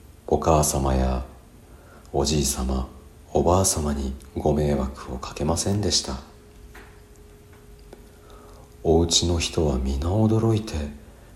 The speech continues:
感心して褒めちぎって、いろいろなものを買ってくださいました。しかし、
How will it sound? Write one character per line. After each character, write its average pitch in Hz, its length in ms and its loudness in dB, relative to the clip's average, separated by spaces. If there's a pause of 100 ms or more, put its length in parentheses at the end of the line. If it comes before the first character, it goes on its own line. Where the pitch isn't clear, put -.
感 85 320 -4
心 90 280 0
し - 140 2
て - 120 -6
褒 - 160 -4
め 80 140 2
ち - 180 -2
ぎ 98 80 0
っ - 40 -4
て、 - 340 -10 (1080)
い 73 160 0
ろ 78 160 2
い 92 80 4
ろ 107 140 2
な 110 120 4
も 110 140 6
の 110 120 6
を 76 360 0 (120)
買 - 200 -8
っ - 20 -8
て - 220 -6
く - 120 -4
だ 78 80 2
さ 85 180 0
い 82 60 -2
ま 82 120 -2
し - 120 2
た。 67 240 -6 (2250)
し - 160 0
か 143 140 6
し、 76 680 4